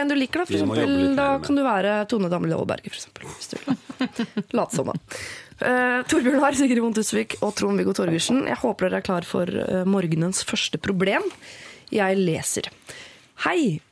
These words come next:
Speaker 1: jeg er en jente på nitten år som i fjor bodde for meg selv, men av økonomiske grunner har jeg måttet flytte hjem igjen til mine foreldre.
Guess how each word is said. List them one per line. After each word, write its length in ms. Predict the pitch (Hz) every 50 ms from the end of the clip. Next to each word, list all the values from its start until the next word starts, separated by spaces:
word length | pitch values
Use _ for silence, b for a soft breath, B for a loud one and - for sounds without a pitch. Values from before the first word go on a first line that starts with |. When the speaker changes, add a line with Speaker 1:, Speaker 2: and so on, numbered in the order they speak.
| _ _
Speaker 1:
jeg 320 | 226 233 262 262 294 302 -
er 180 | - 220 226 240
en 60 | 254
jente 180 | 254 233 196 -
på 60 | 240 240
nitten 200 | 226 - 233 220
år 220 | 254 311 330 339 - -
som 180 | - - 254
i 40 | 262
fjor 280 | - - 240 240 247 220
bodde 260 | 233 247 196 160 156
for 100 | - 190
meg 100 | 196 208
selv, 240 | - - 392 403 403 - -
men 160 | - 240 254
av 80 | 247 -
økonomiske 560 | - - 262 240 240 208 180 175 185 - 220 214
grunner 260 | 214 208 180 190 226
har 100 | 226 220
jeg 80 | 214 214
måttet 240 | 202 - 214 - -
flytte 260 | 220 208 - 208 190
hjem 220 | 175 170 160 151 156
igjen 120 | 156 170 -
til 100 | - 190
mine 100 | 175 175 -
foreldre. 340 | - 165 156 127 - -